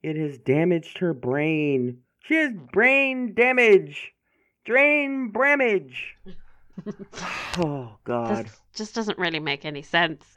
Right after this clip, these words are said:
Speaker 1: No,
Speaker 2: And,
Speaker 1: it
Speaker 2: like, from the
Speaker 1: doesn't.
Speaker 2: beginning, you're like, "Yeah, this doesn't sound remotely
Speaker 1: No.
Speaker 2: legitimate."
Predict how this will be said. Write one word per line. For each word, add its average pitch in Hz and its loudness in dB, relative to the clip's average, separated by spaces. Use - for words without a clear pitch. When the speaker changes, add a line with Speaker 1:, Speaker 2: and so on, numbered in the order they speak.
Speaker 1:
No, 190 6
Speaker 2:
And, 175 8
Speaker 1:
it - 2
Speaker 2:
like, 185 4
from 156 6
the - 4
Speaker 1:
doesn't. 214 2
Speaker 2:
beginning, 226 4
you're 160 0
like, 143 -4
"Yeah, 523 2
this 349 0
doesn't 180 -2
sound 151 0
remotely 143 0
Speaker 1:
No. 135 -8
Speaker 2:
legitimate." 139 -8